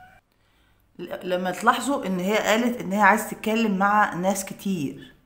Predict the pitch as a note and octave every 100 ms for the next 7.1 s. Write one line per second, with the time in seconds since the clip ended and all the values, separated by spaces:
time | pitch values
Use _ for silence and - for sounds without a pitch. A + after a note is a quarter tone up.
0 | _ _ _ _ _ _ _ - D#3 D#3
1 | - D#3 D3+ C#3+ A2 D#3 G3+ F#3 E3 -
2 | - - - G#3 G3+ G3 - - C3+ E2+
3 | A#2+ C#3 E3 E3 D3+ - G3 F#3 F#3 F3+
4 | - F3 F#3 F#3 - _ _ - E3+ E3+
5 | E3+ E3 F#3+ F#3+ - C#3 C#3 - - -
6 | F#3 A3 - G#3+ B3 - - _ _ -